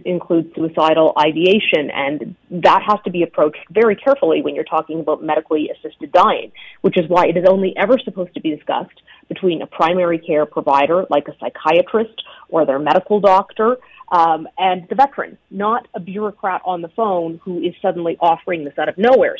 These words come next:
So there is concern about how many veterans this may have happened with. There is concern that it could keep happening, uh, and that's in part why we've heard from the veterans community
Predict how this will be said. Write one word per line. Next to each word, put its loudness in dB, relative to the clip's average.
So 4
there 6
is 2
concern -4
about -2
how -4
many -6
veterans -2
this -2
may -4
have -18
happened 0
with. 4
There 2
is 0
concern -6
that -6
it -10
could -4
keep 0
happening, 0
uh, 0
and -2
that's -2
in -2
part -2
why 2
we've 2
heard -2
from -8
the 0
veterans 0
community -4